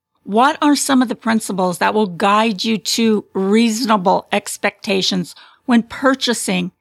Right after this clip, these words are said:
a topical skincare rejuvenation product?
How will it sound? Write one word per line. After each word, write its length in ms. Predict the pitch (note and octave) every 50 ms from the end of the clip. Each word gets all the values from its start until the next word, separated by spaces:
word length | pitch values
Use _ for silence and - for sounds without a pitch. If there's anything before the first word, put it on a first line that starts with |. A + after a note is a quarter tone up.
| _ _ _
a 140 | - G#3 F#3+
topical 640 | - _ - - A3 A3+ A3 - C4 B3+ - B3 A#3
skincare 680 | - - - - A#3+ G#3 G3+ G3+ F#3+ - G#3 G3 F#3+ F#3
rejuvenation 1040 | F3+ F3 F3+ G3+ G#3+ G#3+ F3+ E3 G3+ G3+ G3 F#3+ G3+ F#3 F3 F3+ F3 - - F#3+
product? 580 | F3+ - - - A#3 A3+ G#3 - - - - _